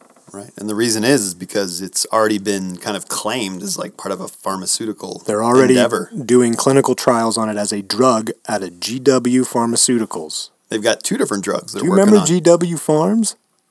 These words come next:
Speaker 2: Remember
Speaker 1: What?
Speaker 2: that Instagram account we were
Speaker 1: Oh, yeah, yeah, yeah.
Speaker 2: I think that's them.
Speaker 1: No.
Speaker 2: I, I don't know if the Instagram account was associated with the real company, but it's related.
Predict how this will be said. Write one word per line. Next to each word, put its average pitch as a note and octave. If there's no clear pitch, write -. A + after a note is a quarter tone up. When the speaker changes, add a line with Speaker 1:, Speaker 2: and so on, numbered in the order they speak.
Speaker 2:
Remember C#3+
Speaker 1:
What? F#3+
Speaker 2:
that C#3
Instagram F#3+
account F#3+
we E3
were E3
Speaker 1:
Oh, E3+
yeah, -
yeah, -
yeah. -
Speaker 2:
I A#2
think F#3+
that's E3+
them. D#3+
Speaker 1:
No. G#2
Speaker 2:
I, F#2
I D#3
don't F3+
know F#3
if -
the F3
Instagram C3
account C3
was B2+
associated A#2+
with A2+
the A2+
real A#2+
company, D3+
but F#2+
it's -
related. C3+